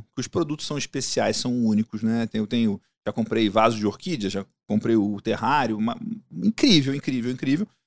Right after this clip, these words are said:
E vocês sabem vender muito bem vendido, né? Vocês são bons.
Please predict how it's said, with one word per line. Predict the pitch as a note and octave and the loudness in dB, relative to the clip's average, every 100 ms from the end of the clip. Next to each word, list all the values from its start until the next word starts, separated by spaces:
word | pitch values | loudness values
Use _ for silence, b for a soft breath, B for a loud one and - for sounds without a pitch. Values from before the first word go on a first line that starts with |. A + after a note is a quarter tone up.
| _ | _
E | A#3+ | 2
vocês | A3+ A3+ | 4 6
sabem | D4+ C#4+ | 4 4
vender | C#4 E4+ G#3 B3 | 2 6 6 6
muito | G3+ E3 | 4 2
bem | D3 | 2
vendido, | C3 B2 A2 F#2+ - _ _ | 4 4 4 2 -2 _ _
né? | B2 | 0
Vocês | B2 D#3 | 0 0
são | A#3+ | 2
bons. | A#3 A3 G3+ - | 4 4 4 -2